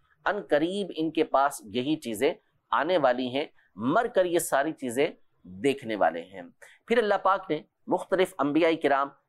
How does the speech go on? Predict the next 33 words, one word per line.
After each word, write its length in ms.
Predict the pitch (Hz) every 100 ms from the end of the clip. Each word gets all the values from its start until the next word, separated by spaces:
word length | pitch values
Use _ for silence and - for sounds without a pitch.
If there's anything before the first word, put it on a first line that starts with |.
| _ -
علیہم 280 | 147 156
السلام 500 | 151 - 127 135 156
کے 120 | 139 123
اس 180 | 127 120
میں 160 | 123 - 101
واقعات 560 | 110 113 120 127 147 -
کا 180 | 139 127 _ _ _ 98
ذکر 340 | 104 147 170
کیا 300 | - 135 131 - -
اور 120 | 127 135
آخر 320 | 160 - 175
میں 160 | 127 - _ - _ 104
نبی 300 | 156 190 165
محترم 440 | 139 - 160 165
صلی 220 | 160 135
اللہ 260 | 127 147 160
تعالیٰ 240 | 143 139 139 123
علیہ 240 | 131 139
وآلہ 300 | 127 - 127
وسلم 360 | 104 - 139 143
سے 200 | - 101 - -
دوبارہ 300 | 110 131 147
خطاب 340 | - 123 131 139 - _ -
فرمایا 380 | 113 107 117 123 - - - _ -
کہ 100 | 151
وَإِنَّهُ 640 | 160 202 226 190 180 196 170
لَتَنزِيلُ 760 | 156 170 175 151 165 208 165
رَبِّ 220 | 139 131 135
الْعَالَمِينَ 1040 | 113 120 117 143 160 156 _ _ _ 120 208
نَزَلَ 320 | 226 220 170
بِهِ 180 | 156 170
الرُّوحُ 340 | 143 151 147 151
الْأَمِينُ 480 | 131 131 160 160